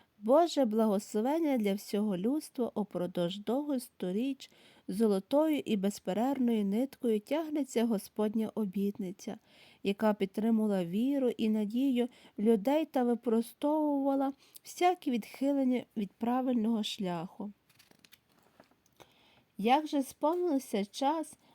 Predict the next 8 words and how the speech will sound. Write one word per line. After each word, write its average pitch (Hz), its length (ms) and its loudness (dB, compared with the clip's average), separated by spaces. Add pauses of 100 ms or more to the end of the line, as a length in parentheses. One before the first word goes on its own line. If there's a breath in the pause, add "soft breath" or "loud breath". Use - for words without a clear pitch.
(160 soft breath)
Бог 320 340 -2
послав 262 460 2
свого 208 360 0
сина, 262 640 0
що 262 260 -4
народився 277 720 0
від 220 160 2
жінки, 226 640 -2